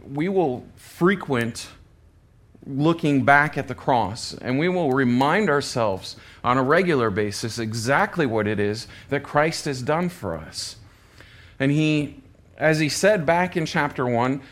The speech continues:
he preaches Christ crucified. That's what he went to do to the Corinthian church when he went and established the church. He's reminding them of it again in his very first letter to the church. And so it was, it's frequent in his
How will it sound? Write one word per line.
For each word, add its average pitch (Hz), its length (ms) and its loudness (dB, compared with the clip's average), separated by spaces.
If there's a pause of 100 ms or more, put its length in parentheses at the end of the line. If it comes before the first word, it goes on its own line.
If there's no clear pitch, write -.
(140)
he 139 280 -2
preaches 190 640 0
Christ 160 480 2
crucified. 123 920 0 (340)
That's 147 240 4
what 165 120 2
he 139 100 2
went 147 300 2
to - 120 -2
do 143 280 0
to 135 160 -4
the 123 100 -2
Corinthian 135 460 0
church 135 340 -2
when 123 160 0
he 139 140 0
went 127 280 0
and 113 140 -4
established 151 640 -2
the 107 60 -10
church. 104 420 -4 (280)
He's 127 200 0
reminding 139 680 4
them 151 280 0 (240)
of 143 200 4
it 131 60 2
again 135 580 0
in 139 160 4
his 131 160 0
very 147 300 4
first 127 300 -2
letter 170 300 2
to - 160 -6
the 101 120 -4
church. 107 520 -4 (240)
And 131 160 -4
so 151 220 4
it 151 80 2
was, 147 220 0
it's 143 200 -6
frequent 180 640 -2
in 147 140 -2
his 147 500 -4